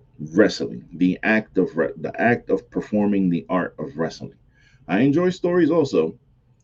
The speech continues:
but I wanna see fucking matches, and I wanna see finishes. I wanna see people win or lose, like, by, oh, a three count, one, two, three, or, you know, a, a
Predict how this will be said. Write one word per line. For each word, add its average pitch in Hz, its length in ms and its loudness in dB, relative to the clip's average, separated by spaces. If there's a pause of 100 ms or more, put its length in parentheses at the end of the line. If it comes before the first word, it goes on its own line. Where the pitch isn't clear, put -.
(200)
but - 360 0 (280)
I 113 60 -2
wanna 147 260 2
see 110 200 -6
fucking 85 360 -4
matches, - 500 -4 (100)
and 90 140 -2
I 92 40 -2
wanna 101 240 -4
see 92 460 -4 (840)
finishes. - 1120 0 (140)
I 90 60 -6
wanna 107 260 -2
see 110 260 0
people 104 460 -2
win 160 400 2
or 107 260 2
lose, - 600 2 (680)
like, 90 400 -4 (760)
by, 92 300 0
oh, - 120 -2
a 82 80 -4
three 156 220 6
count, - 320 -4
one, 131 160 4
two, 143 180 6
three, 139 440 2
or, 90 240 0
you 92 140 -2
know, 73 520 -8 (220)
a, - 40 -20
a - 20 -20